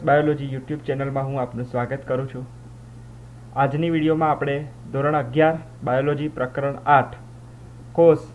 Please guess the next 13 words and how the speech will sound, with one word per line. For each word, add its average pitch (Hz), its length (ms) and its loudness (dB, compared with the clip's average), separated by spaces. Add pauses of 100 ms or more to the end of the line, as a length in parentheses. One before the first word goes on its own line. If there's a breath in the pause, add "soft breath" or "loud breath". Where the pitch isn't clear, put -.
(760)
જીવનનો 147 420 -2 (100)
એકમ, 135 380 -4 (520)
જેનો 135 240 -2
part 135 320 2
one 143 180 -2
આપણે 127 220 -2
જોઈશું. 123 380 -8 (3750)
આપણે 170 360 8 (580)
આજની 151 340 4
વીડિયોમાં 151 540 0 (640)
કોષ 180 380 2
એટલે 143 260 -4
શું, 123 260 -8